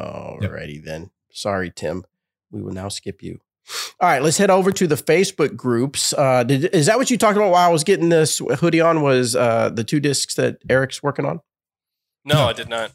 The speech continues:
Speaker 2: Oh, okay.
Speaker 3: But I'll pop those real quick.
Speaker 2: Yeah, go for it.
Speaker 3: Uh, currently working with the Discmania C D two,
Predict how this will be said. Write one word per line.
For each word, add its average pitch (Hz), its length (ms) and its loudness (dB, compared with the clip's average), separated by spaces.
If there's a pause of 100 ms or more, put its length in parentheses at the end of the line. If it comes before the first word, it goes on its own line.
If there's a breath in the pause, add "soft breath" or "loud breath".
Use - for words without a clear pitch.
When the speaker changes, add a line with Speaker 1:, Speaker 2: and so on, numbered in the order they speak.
Speaker 2:
Oh, 156 200 4
okay. 131 380 0
Speaker 3:
But 135 60 -2
I'll 143 60 0
pop 151 240 -2
those 135 200 -6
real 139 100 -8
quick. 143 260 -6 (100)
Speaker 2:
Yeah, 196 180 2
go 156 120 2
for 131 180 0
it. - 60 -2
Speaker 3:
Uh, 127 640 2 (300)
currently 165 720 -4 (380)
working 139 300 -8
with 139 240 -6
the 127 400 -6
Discmania 135 600 -6
C - 280 -6
D 120 160 -20
two, 151 320 -14